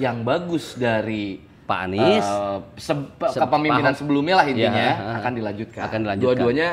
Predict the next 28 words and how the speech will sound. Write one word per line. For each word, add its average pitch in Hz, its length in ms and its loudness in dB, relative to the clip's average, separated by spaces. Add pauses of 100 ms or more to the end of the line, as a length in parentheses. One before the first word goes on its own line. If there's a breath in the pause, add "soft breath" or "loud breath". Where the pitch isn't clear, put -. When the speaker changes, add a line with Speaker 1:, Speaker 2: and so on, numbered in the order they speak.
(140)
Speaker 1:
menggunakan 113 480 -4
statement 110 340 -8
yang 98 100 -10
sama 110 200 -6
tuh. 90 140 -8
Speaker 2:
Iya, 92 200 -4
iya, 90 180 -6
iya. 78 140 -12
Heeh. 90 640 -8 (480)
Speaker 1:
Cuman 117 240 -8
balik 90 260 -6
lagi 95 300 -10
nih, 76 240 -16 (480 loud breath)
gua 120 160 -6
ngelihat 101 260 -8
Sidul 110 380 -8
tuh 131 80 -14
agak 98 240 -10
gamang 92 320 -8 (100)
gua. 65 140 -18 (1500 soft breath)
Speaker 2:
Gak 143 140 -4
usah 156 260 -2
gamang. 117 560 -2
Speaker 1:
Maksud 131 160 0
Speaker 2:
Lu 254 80 4
Speaker 1:
gua 233 100 6
Speaker 2:
lihat 214 200 4
dari 190 340 0